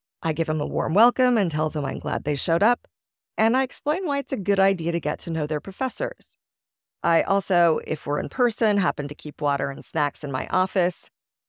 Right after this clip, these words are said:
I find that students may miss meals or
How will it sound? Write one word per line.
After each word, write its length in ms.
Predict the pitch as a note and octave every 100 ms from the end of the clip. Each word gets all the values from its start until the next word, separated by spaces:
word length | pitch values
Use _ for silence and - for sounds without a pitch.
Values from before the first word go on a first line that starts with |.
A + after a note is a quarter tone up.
| _
I 120 | - F3+
find 300 | - G3+ F#3+
that 240 | F3 -
students 340 | - F#3 F3+
may 120 | F3 E3
miss 320 | E3+ G3 -
meals 640 | F3+ F#3+ F#3+ F3+ F3+ E3
or 500 | - - D#3+ D#3 D#3